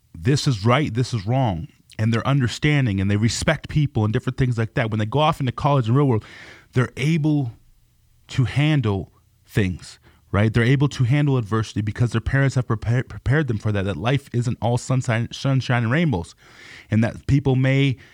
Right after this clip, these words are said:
have issues with you and you may have issues with people and how to navigate that.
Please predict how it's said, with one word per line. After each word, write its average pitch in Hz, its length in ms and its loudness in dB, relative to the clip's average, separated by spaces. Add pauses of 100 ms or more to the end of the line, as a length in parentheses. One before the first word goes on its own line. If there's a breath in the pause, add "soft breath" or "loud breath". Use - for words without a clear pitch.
have 123 180 2
issues 131 340 0
with 95 220 -8
you 92 100 -2
and 92 120 2
you 127 80 2
may 156 120 2
have 135 220 2
issues 135 300 -2
with 110 100 -8
people 156 340 -2
and 101 120 0
how 127 140 0
to 135 80 -4
navigate 123 600 -2
that. 98 240 -8